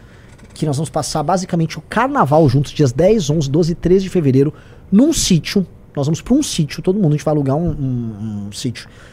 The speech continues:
com piscina e tal, mas com um salãozão, com ar-condicionado, em que nós vamos criar todas as plataformas, todos os produtos digitais do M B L. Se você é um desenvolvedor, um cara da iniciativa privada, em geral, não,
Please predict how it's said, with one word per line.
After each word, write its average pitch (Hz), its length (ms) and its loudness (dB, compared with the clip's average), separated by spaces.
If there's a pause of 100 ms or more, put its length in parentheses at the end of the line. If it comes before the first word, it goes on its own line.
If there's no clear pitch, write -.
(220)
com 233 100 0
piscina 190 520 2
e 170 40 0
tal, 156 320 0
mas 165 300 -4
com 175 160 -2
um 139 320 -2
salãozão, 151 720 0
com 151 180 -8
ar-condicionado, 156 600 -6 (260)
em 165 80 -4
que 175 80 -4
nós 160 140 -4
vamos 170 220 -4 (140)
criar 160 680 2 (480)
todas 247 460 4
as 214 120 -6
plataformas, 147 760 -4
todos 233 320 -2
os 196 80 -8
produtos 160 580 -2 (220)
digitais 143 460 -4
do 139 80 -4
M 135 80 -2
B 135 100 -2
L. 92 200 -6 (300)
Se - 140 -10
você 226 240 0
é 320 40 2
um 339 100 -4
desenvolvedor, 160 880 2 (160)
um 131 100 -6
cara 156 260 -2
da 139 80 0
iniciativa 143 460 -4
privada, 127 640 -2
em 123 120 -2
geral, 135 340 -2
não, 143 140 -2